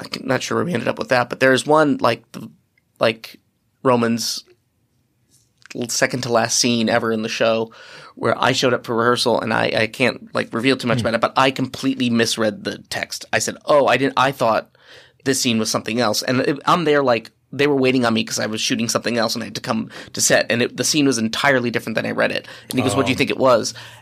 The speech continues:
Speaker 1: And I said, and he, Mila, Jesse, and me went into a room for, like, fifteen, twenty minutes, and I just said, "I thought that this is what the scene was." And they're like, "No, it isn't. It's this." And Jesse wanted to hear out my version of it, and we ended up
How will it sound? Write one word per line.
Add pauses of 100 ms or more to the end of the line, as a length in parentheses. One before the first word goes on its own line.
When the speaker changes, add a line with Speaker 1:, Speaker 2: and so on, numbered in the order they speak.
(180)
Speaker 1:
And
I
said,
and
he, (120)
Mila, (100)
Jesse,
and
me
went
into
a
room
for,
like,
fifteen,
twenty
minutes, (340)
and
I
just
said,
"I
thought
that
this
is
what
the
scene
was." (380)
And
they're
like,
"No,
it
isn't.
It's
this." (440)
And (100)
Jesse
wanted
to
hear
out
my
version
of
it,
and
we
ended
up